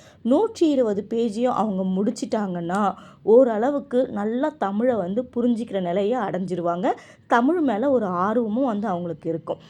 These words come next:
இன்னும் மேற்கொண்டு உங்களுக்கு ஏதாச்சும் விவரம் தேவைன்னா, என்னை WhatsApp-ல கனெக்ட் பண்ணுங்க. நான் உங்களுக்கு எல்லா ஆலோசனைகளையும் கொடுக்குறேன்.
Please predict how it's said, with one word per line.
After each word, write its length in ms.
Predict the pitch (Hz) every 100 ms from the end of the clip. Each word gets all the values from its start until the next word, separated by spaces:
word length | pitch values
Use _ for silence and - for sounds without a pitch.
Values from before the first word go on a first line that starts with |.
| - -
இன்னும் 340 | - 254 311 349
மேற்கொண்டு 480 | 254 226 247 240 254
உங்களுக்கு 320 | 208 185 180
ஏதாச்சும் 300 | 185 190 233
விவரம் 380 | 190 185 214 202
தேவைன்னா, 480 | 185 180 175 165 240 440
என்னை 220 | 233 208
WhatsApp-ல 540 | 185 196 220 226 226 190
கனெக்ட் 300 | 180 185 -
பண்ணுங்க. 420 | 180 175 220 508 - - -
நான் 180 | 233
உங்களுக்கு 340 | 226 233 - 196
எல்லா 420 | 196 226 269 214
ஆலோசனைகளையும் 560 | 190 190 175 175 269 220
கொடுக்குறேன். 320 | 160 151